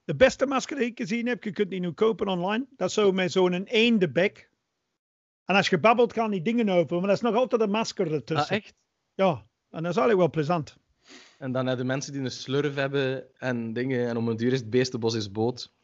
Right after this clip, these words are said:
Speaker 1: Ah, maar
Speaker 2: Sommige
Speaker 1: dat vind ik
Speaker 2: mensen
Speaker 1: wel
Speaker 2: raad ik aan, wel, voor sommige mensen ook een heel goed mondmasker is gewoon een plastieke zak over je hoofd en dan een koordje. Dan moet je goed aantrekken.
Speaker 1: Voor Jeff Hoijbergs bijvoorbeeld,
Speaker 2: Ja.
Speaker 1: zou dat goed zijn.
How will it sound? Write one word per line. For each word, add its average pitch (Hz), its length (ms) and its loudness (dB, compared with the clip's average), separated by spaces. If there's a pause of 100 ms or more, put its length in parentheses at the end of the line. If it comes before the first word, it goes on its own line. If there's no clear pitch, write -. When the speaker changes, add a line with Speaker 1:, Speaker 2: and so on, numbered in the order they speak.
(260)
Speaker 1:
Ah, - 160 -14
maar 254 80 4
Speaker 2:
Sommige 226 220 10
Speaker 1:
dat - 80 0
vind 294 120 2
ik 214 100 -2
Speaker 2:
mensen 214 140 2
Speaker 1:
wel 202 100 -4
Speaker 2:
raad 196 140 -2
ik - 140 -20
aan, 214 400 0 (340)
wel, 170 260 -4
voor 147 120 -8
sommige 180 320 -4
mensen 180 300 -6
ook 175 120 -6
een 196 60 -4
heel 190 140 -2
goed 170 80 -4
mondmasker 170 400 -6
is 139 100 -8
gewoon 185 160 -2
een 185 80 -6
plastieke 151 440 -2
zak 135 400 -4 (540)
over 160 320 0
je 151 80 4
hoofd 160 280 2
en 151 180 0
dan 156 180 4
een 165 160 -2
koordje. 185 640 2 (340)
Dan 143 100 -6
moet 151 140 -2
je 170 60 0
goed 170 200 4
aantrekken. 147 640 0 (120)
Speaker 1:
Voor - 180 -4
Jeff 190 240 4
Hoijbergs 165 560 4
bijvoorbeeld, 135 440 -2
Speaker 2:
Ja. 147 80 2
Speaker 1:
zou 143 180 -8
dat 143 240 0
goed 135 180 0
zijn. 127 140 -6